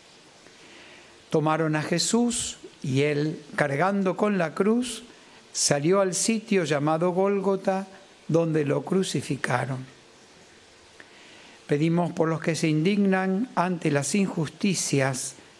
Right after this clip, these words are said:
y las pruebas de la vida, por los que están abrumados por la desesperación, por las personas que padecen discapacidades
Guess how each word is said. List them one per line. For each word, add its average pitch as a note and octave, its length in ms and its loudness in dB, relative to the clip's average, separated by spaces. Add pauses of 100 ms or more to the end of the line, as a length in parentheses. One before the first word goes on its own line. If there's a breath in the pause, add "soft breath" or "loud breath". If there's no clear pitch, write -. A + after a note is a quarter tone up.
y D#3+ 80 2
las D3+ 160 0
pruebas D#3+ 480 0
de C#3 120 0
la C3+ 120 2
vida, A#2+ 380 -2 (1080 loud breath)
por D3+ 140 0
los C#3+ 160 -2
que - 80 0
están D#3 260 0
abrumados D#3 680 0
por D#3 220 0
la C3+ 100 2
desesperación, C3+ 1400 -2 (1120 loud breath)
por D3+ 120 2
las C#3+ 140 -2
personas G#3 680 0
que F#3 120 0
padecen F#3 800 0
discapacidades D#3 1200 -2